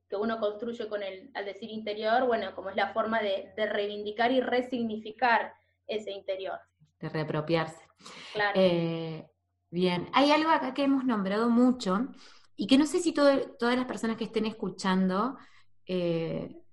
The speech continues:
Speaker 2: van a tener, van a entenderlo de la misma forma en la que creo que lo estamos entendiendo nosotras,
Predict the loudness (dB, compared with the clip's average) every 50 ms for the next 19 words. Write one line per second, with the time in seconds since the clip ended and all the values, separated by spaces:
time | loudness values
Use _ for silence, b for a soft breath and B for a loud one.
0 | -20 -18 -12 -6 0 2 4 4 4 4 2 0 0 0 0 2 2 2 2 0
1 | 0 -2 -2 -6 -6 -10 -18 -20 -20 -20 -20 -20 -12 -2 2 4 6 6 6 6
2 | 6 4 4 4 4 4 4 4 2 2 0 -2 -2 -2 -2 -2 -2 -2 -2 0
3 | 2 0 0 0 -2 -4 0 4 6 6 6 6 4 0 -4 -4 -4 -4 -4 -4
4 | -4 -4 -4 -6 -6 -6 -6 -6 -6 -6 -6 -6 -8 -10 -4 0 0 0 0 0
5 | -2 -2 -2